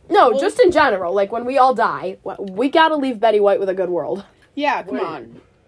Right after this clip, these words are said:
Speaker 2: She doesn't need to be the custodian
Speaker 3: Never mind.
Speaker 2: of
Speaker 3: Wait,
Speaker 2: apocalyptic
Speaker 3: when we die, Betty White will
Speaker 2: America.
Speaker 3: die, 'cause there'll
Speaker 1: No.
Speaker 3: be no one to toast to her.
Speaker 1: Fuck. I mean,
Speaker 3: <laughs>
Speaker 1: shoot.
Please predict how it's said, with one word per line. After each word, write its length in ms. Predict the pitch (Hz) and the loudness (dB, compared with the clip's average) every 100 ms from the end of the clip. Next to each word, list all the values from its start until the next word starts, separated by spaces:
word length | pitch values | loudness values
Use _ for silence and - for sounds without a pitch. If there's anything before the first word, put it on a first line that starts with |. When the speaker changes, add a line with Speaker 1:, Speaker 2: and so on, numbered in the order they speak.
| _ | _
Speaker 2:
She 220 | - 311 302 | -8 -4 -2
doesn't 180 | 349 | -2
need 140 | 320 294 | -4 -6
to 60 | |
be 100 | - | -6
the 100 | 240 | -8
custodian 840 | 240 247 185 196 226 233 202 190 185 | -8 -10 -8 -8 -8 -6 -8 -8 -12
Speaker 3:
Never 120 | - | -10
mind. 20 | |
Speaker 2:
of 280 | 202 175 - | -10 -10 -12
Speaker 3:
Wait, 80 | - | -18
Speaker 2:
apocalyptic 640 | 190 220 - 214 202 233 208 | -16 -2 0 0 -4 -6 -6
Speaker 3:
when 80 | 175 | -10
we 60 | |
die, 0 | |
Betty 120 | 156 190 | -8 -8
White 80 | 190 | -8
will 40 | 190 | -10
Speaker 2:
America. 340 | 185 190 - | -10 -12 -14
Speaker 3:
die, 260 | - 143 156 | -16 -16 -18
'cause 80 | 170 156 | -20 -16
there'll 140 | 175 | -10
Speaker 1:
No. 180 | 196 165 | -6 -8
Speaker 3:
be 60 | 170 | -8
no 100 | 170 | -12
one 120 | 160 | -14
to 80 | - | -18
toast 260 | - 180 _ | -20 -20 _
to 80 | 185 | -20
her. 180 | 175 - _ _ _ _ _ _ _ _ - 349 - _ _ _ _ _ _ | -20 -20 _ _ _ _ _ _ _ _ -20 -20 -20 _ _ _ _ _ _
Speaker 1:
Fuck. 440 | _ - 85 - _ _ - 466 - | _ -14 -14 -16 _ _ -16 -16 0
I 100 | - | 6
mean, 360 | 415 392 339 302 381 381 | 6 6 4 0 -6 -6
Speaker 3:
<laughs> 220 | 392 - | -10 -16
Speaker 1:
shoot. 420 | - - 285 190 | -20 -6 0 0